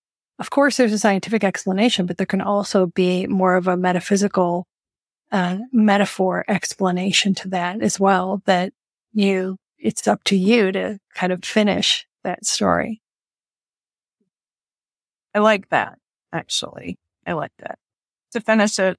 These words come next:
Speaker 2: or to prevent it, depending on
Speaker 1: Choose your own
Speaker 2: uh,
Speaker 1: ending.
Speaker 2: Yeah. I could ask you a thousand more <laughs> questions, and, uh, you know, I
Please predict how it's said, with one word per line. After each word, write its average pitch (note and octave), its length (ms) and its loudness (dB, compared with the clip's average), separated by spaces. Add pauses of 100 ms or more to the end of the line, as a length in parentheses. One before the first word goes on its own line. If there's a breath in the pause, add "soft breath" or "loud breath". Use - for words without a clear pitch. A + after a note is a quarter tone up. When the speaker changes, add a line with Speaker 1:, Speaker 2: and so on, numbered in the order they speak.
Speaker 2:
or E3+ 340 2 (320)
to F#3+ 100 -4
prevent D#3 500 -4
it, - 120 -8 (300)
depending D3+ 360 -8
on D3+ 340 -8 (240)
Speaker 1:
Choose G#3+ 260 0
your G3+ 140 4
own F#3+ 120 0
Speaker 2:
uh, F#3+ 40 2
Speaker 1:
ending. F3+ 340 -2 (1200)
Speaker 2:
Yeah. F#3+ 360 -4 (1300)
I C4 420 2
could C4+ 160 -2
ask G#3 360 0
you G3 220 0
a F#3+ 80 -2 (480)
thousand A3 920 -2
more F#3 320 2
<laughs> - 20 -14
questions, - 1160 -4 (140)
and, F3+ 340 -2 (800)
uh, F3 260 -4 (100)
you D#3 160 -4
know, G#3 320 4
I F#3 460 -2